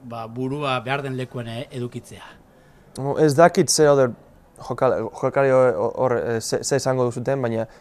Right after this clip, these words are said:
Speaker 2: niretzako golfa garrantzitsuena da. E, hamarretik zortzi, gitxienez.
Speaker 1: Burua da,
Speaker 2: Burua
Speaker 1: hamarretik
Speaker 2: da.
Speaker 1: zortzi.
Speaker 2: Ah, bueno, a ber, e, talento eta, eta, bueno,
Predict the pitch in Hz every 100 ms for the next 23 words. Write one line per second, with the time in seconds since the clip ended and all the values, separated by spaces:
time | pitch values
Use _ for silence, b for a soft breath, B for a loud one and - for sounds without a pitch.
0 | b 127 160 - 175 - 175 170 b b
1 | b b b - 135 147 - 131 117 117
2 | 127 123 117 - 110 104 98 85 - -
3 | - 101 101 101 101 - 113 135 147 143
4 | 151 151 139 - - _ - - _ -
5 | - - - 139 139 160 170 165 b b
6 | b b b _ _ _ 113 113 101 95
7 | - - - _ _ - 123 123 135 131
8 | 120 - - 117 113 95 90 123 - 98
9 | - b b 160 170 156 120 139 113 -
10 | b b b - 127 120 120 120 123 131
11 | 135 139 120 117 110 110 104 104 - 110
12 | 110 104